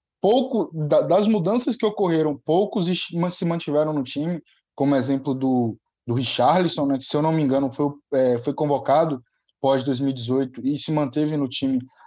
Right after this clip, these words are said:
até vinte e dois. E, assim, e o caso do Richarlison é até engraçado, porque se a gente pega três, quatro, cinco, seis meses antes da Copa, era até uma incógnita se ele iria, de fato, pra Copa de vinte e dois, né?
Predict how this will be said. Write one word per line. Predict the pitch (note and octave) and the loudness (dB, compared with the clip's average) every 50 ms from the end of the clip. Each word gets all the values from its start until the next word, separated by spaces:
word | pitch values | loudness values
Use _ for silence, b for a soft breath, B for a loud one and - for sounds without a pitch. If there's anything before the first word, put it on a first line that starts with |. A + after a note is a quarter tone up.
| B - | B -2
até | C3 B2+ C3 - C3+ C3+ | 0 0 2 2 0 2
vinte | C3 D3 C#3+ C3 - | 2 0 -2 -2 -2
e | C#3+ | -2
dois. | B2+ C#3 C#3+ D#3 F3 G3+ F#3 - B B B C#3+ A#2+ A#2+ | 0 0 2 2 2 0 -2 -4 B B B -18 -8 -4
E, | D#3+ F#3 G3 G3+ G3+ G#3 E3 - | 0 0 2 2 2 2 2 2
assim, | D#3+ F3 F3+ - G3 F#3+ F3 D#3 C3+ - - | 2 2 2 2 2 2 2 0 0 -2 -2
e | D#3+ E3+ F3 | 0 2 2
o | F3 E3 | 2 2
caso | D#3+ F#3 F3 F3+ F3 | 2 2 2 2 2
do | F3 | 2
Richarlison | E3 E3+ D#3 - D#3+ D#3+ E3 D#3+ - F3 | 2 2 2 2 2 2 2 2 0 -2
é | |
até | D#3 - E3+ D#3+ | 0 0 -2 -2
engraçado, | E3 D#3 D#3 C#3+ - - D#3 D#3+ D#3 - | 2 2 2 2 2 0 0 -2 -2 -4
porque | D#3+ D3+ - E3 | -8 -4 -4 -4
se | D#3 - | -2 0
a | F3 D3+ | 0 0
gente | E3 E3+ - - D#3+ - | 0 -2 -4 -6 -4 0
pega | - D3 C#3+ C3+ C3+ B2+ A2+ b b b b b _ _ | 2 2 2 2 2 -2 -4 b b b b b _ _
três, | - D3 E3 F3+ F#3 F#3 F3+ D#3+ - - - - | 0 2 4 4 4 4 4 2 2 -2 -6 -6
quatro, | - D3 C#3+ C#3+ D3+ D#3 D3 D3+ - C#3+ C#3 | -2 2 4 6 6 4 4 2 -2 -8 -10
cinco, | - - - D#3 D3+ D3+ - | -10 -8 -6 -6 -6 -6 -6
seis | - - E3+ F3 F3 D3+ C3+ | -4 -2 0 2 2 2 0
meses | C#3 C#3+ C#3+ C#3 C#3 C3+ B2 A2+ B2+ | 0 0 0 0 0 -2 -2 -2 0
antes | C#3 D3+ D3+ - - | 0 0 -2 -2 -2
da | C#3+ A#2+ | -2 0
Copa, | A#2+ - C3+ D3+ E3 D#3+ - - b b b b - | 0 2 2 2 2 0 -2 -6 b b b b 2
era | D3+ D#3+ D#3+ | 2 4 4
até | D#3+ - F#3 | 4 2 2
uma | G#3+ A#3 | 2 2
incógnita | A3+ - F#3+ F#3+ F#3+ G3 G#3 G3+ - G3+ | 2 2 2 2 2 2 0 0 0 -2
se | - - G#3 | 0 0 0
ele | G3+ G#3+ | 0 2
iria, | G3+ F3+ F#3+ G#3+ A3 | 2 2 2 2 2
de | F#3 G3+ F#3+ - | 0 -2 -2 0
fato, | G3 F#3+ F#3+ - - | 2 2 2 2 0
pra | G#3 G3 F#3+ | 0 0 2
Copa | G3 F3+ - F3 F#3+ E3 | 2 -2 -2 -2 -2 -4
de | E3 E3 | -2 -2
vinte | F3 F3+ F3+ - | -2 -4 -4 -4
e | D#3+ | -2
dois, | D#3 D#3 C#3+ C3 | -2 -2 -2 -2
né? | B2+ | -4